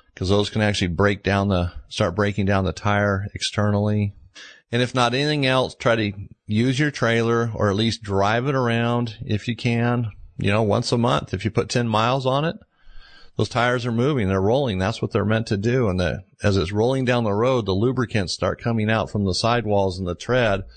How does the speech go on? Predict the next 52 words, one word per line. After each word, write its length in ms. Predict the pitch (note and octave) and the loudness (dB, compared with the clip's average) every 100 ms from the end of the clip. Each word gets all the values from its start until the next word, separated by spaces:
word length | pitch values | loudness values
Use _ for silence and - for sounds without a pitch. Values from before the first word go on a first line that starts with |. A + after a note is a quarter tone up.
| - - - - _ | -20 -20 -20 -20 _
to 100 | - | -2
the 180 | G#2 G2 | 0 2
internal 720 | C3 D#3 - - G#2 F2 E2+ - | 2 0 0 0 2 0 -2 -2
part 160 | G#2 G2 | 0 2
of 80 | |
the 80 | F#2 | 0
tire, 320 | G2+ F#2+ F#2 | 0 0 2
which 200 | F2+ G2 | 0 0
is 280 | G2+ - - - | -2 -2 -6 -4
the, 200 | G2 F#2+ A2+ - _ | 0 0 -2 -18 _
probably 260 | - A2+ A#2 | -2 0 0
the, 380 | G#2 G2 F#2+ F#2 - | 0 2 0 -4 -2
the 80 | G2+ | 0
most 240 | G#2 - | 0 0
important 520 | G2 - D#3+ F3+ G2 | -2 2 2 2 -2
part, 260 | G#2 A2 - | 0 0 0
because 260 | - G2+ | -4 -2
that's 280 | G#2+ A#2+ - | 0 -2 -2
what 180 | A#2+ - | -4 0
breaks 260 | A2+ A2+ - | 0 0 -2
down 260 | A2+ A2 | -2 0
more 300 | G2+ G#2 A2 | 0 0 0
than 200 | G#2+ G#2 | -2 -4
anything 540 | G#2 A2 G#2+ G#2 G#2 G#2+ | -2 -2 -2 -2 -2 0
else. 420 | A#2 D2+ - - - - - - _ | -2 -2 -8 -14 -18 -20 -20 -20 _
So 140 | - B2 | -4 0
it 40 | |
might 200 | C3 C#3 | 0 0
be 60 | C3 | 0
a 60 | |
little 200 | B2+ C3 | 0 0
bit 120 | B2+ | 0
of 80 | A2+ | 0
a 80 | G#2 | 0
hassle, 600 | A2 C#3 C3+ G2 F2+ G2 G#2 | 0 0 0 -2 -2 -4 -4
but 160 | G#2+ | -2
it 60 | - | -2
can 280 | - B2+ A2 | -2 -2 -2
extend 320 | - - G#2+ | -2 -2 -2
the 60 | G2+ | 2
life 300 | A2 A2+ G#2 | 2 0 -4
of 60 | |
the 80 | F#2+ | -6
tires 440 | - A#2+ B2 G#2+ | -2 0 0 0
to 80 | - | -2
at 60 | D#2 | -2
least 240 | A#2 C3 | -2 -2
get 120 | A2 | -2
to 100 | F#2+ | -2
the 100 | F#2+ | -2
five-year 480 | - G2+ F#2+ F2 A#2 | 0 0 0 0 0
mark. 400 | F#2+ E2 F2+ - | 0 0 -2 -4